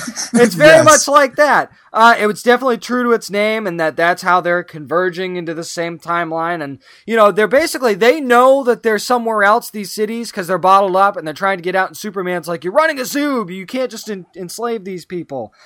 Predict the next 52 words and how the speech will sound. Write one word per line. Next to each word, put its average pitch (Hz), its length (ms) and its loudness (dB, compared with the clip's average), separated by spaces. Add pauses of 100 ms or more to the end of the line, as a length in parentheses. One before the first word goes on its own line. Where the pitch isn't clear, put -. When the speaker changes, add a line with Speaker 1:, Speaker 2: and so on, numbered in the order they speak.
(220)
Speaker 2:
So, 208 420 2 (120)
we 262 140 -6
don't 381 120 2
really 349 220 0
know 285 140 2
where 240 120 0
Superman's 214 560 -6
ended 180 280 -2
up 165 260 2
at 143 80 -10
the 151 140 -8
end 151 120 -8
of 127 100 -12
this 135 300 -8
issue. 127 460 -12 (420)
Speaker 1:
Mm. 131 200 -6
Speaker 2:
Like 247 160 2
I 247 80 2
said, 214 260 -2 (260)
very 247 440 -2
confusing. 226 920 -8 (220)
Uh, 175 240 0
I 170 60 0
was 175 160 -2
able 208 180 -2
to 180 60 -2
kinda 214 440 -6
pick 220 280 -8
up 208 260 2
where 196 220 -2
they 202 100 -2
were 190 100 0
going 202 280 -4
with 196 160 -6
it. 190 200 -8
Like 175 220 -2
you 180 80 -16
said, 185 160 -6
it 139 60 -8
very 180 260 -2
much 175 240 -6
reads 175 220 -6
like 165 100 -10
a 151 40 -12
Zero 170 360 -6
issue, 175 260 -8
but 156 120 -10
the 160 100 -8
art 262 240 0
by 202 160 0
Van 180 220 -6
Shriver 147 520 -2